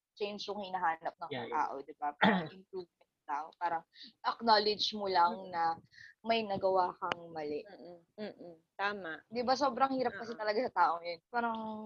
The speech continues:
Speaker 1: ang hirap na i-relearn, unlearn, and learn
Speaker 3: Mm-mm.
Speaker 1: behaviors
Speaker 3: Mm-mm.
Speaker 1: that
Speaker 3: Yeah.
Speaker 1: could be healthy to
Speaker 3: Oo.
Speaker 1: your
Speaker 3: Mm-mm.
Speaker 1: relationship.
Speaker 3: Yun nga, yun,
Speaker 1: At
Speaker 3: yun nga yung mahirap,
Speaker 1: tapos
Speaker 3: no?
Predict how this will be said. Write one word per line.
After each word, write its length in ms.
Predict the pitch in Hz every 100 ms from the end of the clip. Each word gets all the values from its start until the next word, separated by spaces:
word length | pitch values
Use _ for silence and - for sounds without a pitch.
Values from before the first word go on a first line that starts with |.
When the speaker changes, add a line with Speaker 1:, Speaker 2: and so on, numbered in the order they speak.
| 220
Speaker 1:
ang 140 | - 240
hirap 240 | 247 247 247
na 220 | 240 220 -
i-relearn, 800 | 233 240 240 214 202 202 220 233
unlearn, 840 | 208 208 208 202 208 208 214 214 233 _ _ _ -
and 120 | 220 226
learn 300 | 214 208 202
Speaker 3:
Mm-mm. 240 | 202 190
Speaker 1:
behaviors 720 | 185 226 196 190 196 190 185 -
Speaker 3:
Mm-mm. 80 |
Speaker 1:
that 160 | - 190
Speaker 3:
Yeah. 240 | 196 185
Speaker 1:
could 160 | 190 214 - 220
be 160 | 220
healthy 480 | 233 202 190 - - 190 190
to 0 |
Speaker 3:
Oo. 80 | -
Speaker 1:
your 160 | 185 180
Speaker 3:
Mm-mm. 80 | 175
Speaker 1:
relationship. 800 | 175 175 165 208 170 160 170 196
Speaker 3:
Yun 200 | 311 415
nga, 140 | 339 262
yun, 160 | 254 330
Speaker 1:
At 140 | 262 220
Speaker 3:
yun 160 | 359 370 339 339
nga 100 | 311
yung 160 | 302 302
mahirap, 480 | 294 269 233 208 196
Speaker 1:
tapos 120 | -
Speaker 3:
no? 240 | 190 180